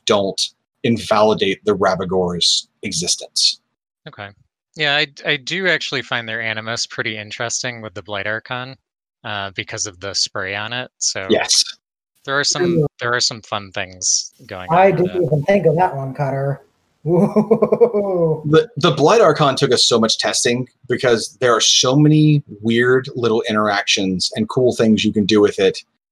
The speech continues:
Speaker 1: and beasts that it sort of just, like, turns on by being completely separate from the battle group.
Speaker 2: Mm-hmm.
Speaker 1: Uh, and just freeing up all that, that fury management from your main warlock and just being able to use these beasts sort of like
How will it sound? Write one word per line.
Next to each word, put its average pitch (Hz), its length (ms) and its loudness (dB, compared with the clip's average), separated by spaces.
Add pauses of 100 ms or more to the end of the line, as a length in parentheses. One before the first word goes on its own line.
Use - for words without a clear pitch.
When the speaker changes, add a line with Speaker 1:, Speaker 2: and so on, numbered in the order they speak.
(120)
Speaker 1:
and 123 180 0
beasts - 500 0
that 117 160 2
it 110 100 2
sort 120 200 4
of 110 120 4
just, - 260 0
like, 98 360 -2
turns 117 440 2
on 107 420 2 (360)
by 131 100 2
being 127 180 0
completely 127 480 0
separate 127 400 0 (340)
from 107 460 0 (380)
the 117 60 -4
battle 113 180 2
group. 190 260 0 (460)
Speaker 2:
Mm-hmm. 104 240 -20 (200)
Speaker 1:
Uh, 110 280 4
and 120 180 2
just 113 140 -2
freeing 147 560 4
up 117 160 2 (100)
all 110 260 4
that, 104 220 -2 (180)
that 104 180 -2
fury 113 720 0
management 104 580 -4 (140)
from 104 480 -2 (180)
your 101 200 0
main 113 280 2
warlock 104 440 4
and 95 100 -4
just - 100 -4
being 117 120 2
able 110 280 4
to 95 140 -8
use 131 200 4
these 120 180 0
beasts 107 360 0
sort 180 160 2
of 117 140 0
like 110 280 2